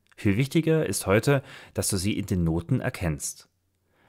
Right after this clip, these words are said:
Sie ist so lang wie eine Viertelnote, also in unseren Taktarten gerade ein Grundpuls. Die halbe Pause sieht dagegen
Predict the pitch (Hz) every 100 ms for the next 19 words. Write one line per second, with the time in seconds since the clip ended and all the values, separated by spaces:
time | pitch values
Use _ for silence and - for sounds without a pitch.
0 | - 101 110 - - 90 101 151 123 101
1 | 87 85 - 98 80 78 95 - 185 147
2 | - 180 104 196 - 82 123 156 147 135
3 | 123 - 98 104 120 113 80 76 92 -
4 | - 85 107 98 82 - 73 69 - -
5 | _ _ _ _ _ _ _ _ _ -
6 | - _ - 82 120 165 165 151 151 160
7 | 147 - 117 120 107 113 110